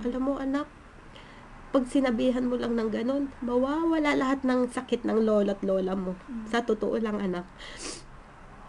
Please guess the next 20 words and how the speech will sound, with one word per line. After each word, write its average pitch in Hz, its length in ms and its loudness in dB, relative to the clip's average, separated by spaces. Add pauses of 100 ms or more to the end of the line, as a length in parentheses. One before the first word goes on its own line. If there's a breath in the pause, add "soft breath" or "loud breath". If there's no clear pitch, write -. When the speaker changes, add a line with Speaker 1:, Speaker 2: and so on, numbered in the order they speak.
Speaker 1:
Isang 214 280 2
kaligayahan 202 720 4
na 208 80 8
yung 214 320 6 (120)
masabihan 202 580 4
ka 196 140 -2
na, - 160 -4 (340)
"I 220 160 2
love 285 340 2
you." 311 320 4 (200)
Alam 254 260 -2
mo - 20 4
ba 196 120 0
Speaker 2:
Lola. 175 100 4
Speaker 1:
ibig - 220 2
sabihin 240 480 4
ng 247 80 4
Speaker 2:
Mm. 240 80 4
Speaker 1:
mahal, 254 240 0
anak? 269 320 -4